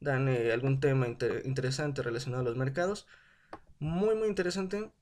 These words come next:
Eh, nos encontramos con mucha información en Investing, otra página bastante, bastante recomendable, sobre todo para los que operan en México y también, pues, para los que operan en Estados Unidos,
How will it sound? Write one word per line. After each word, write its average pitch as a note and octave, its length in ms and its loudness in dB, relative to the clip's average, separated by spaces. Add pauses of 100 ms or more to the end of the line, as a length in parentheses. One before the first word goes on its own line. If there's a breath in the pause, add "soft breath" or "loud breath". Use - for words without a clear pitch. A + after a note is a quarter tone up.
Eh, D3+ 640 -4
nos D3+ 200 -6
encontramos F3 360 -4
con G3 300 -2 (100)
mucha G3 300 0
información D#3 400 0
en D3 80 0
Investing, B2 480 -2 (280)
otra E3+ 300 -2
página D#3 280 0
bastante, C#3+ 380 -2
bastante C3+ 280 -2
recomendable, F#2+ 580 -8 (640)
sobre D#3+ 200 0
todo G#3 200 2
para F3+ 120 8
los D#3+ 120 2
que E3 80 -2
operan E3 240 0
en E3 100 -2
México G3 480 -4 (960 soft breath)
y F3+ 200 -6
también, F3 360 0
pues, F#3 160 0
para C3 480 4
los C#3 260 -2
que C#3 100 -4
operan C#3+ 520 0
en B2+ 340 -2
Estados C3 400 -2
Unidos, B2+ 460 -2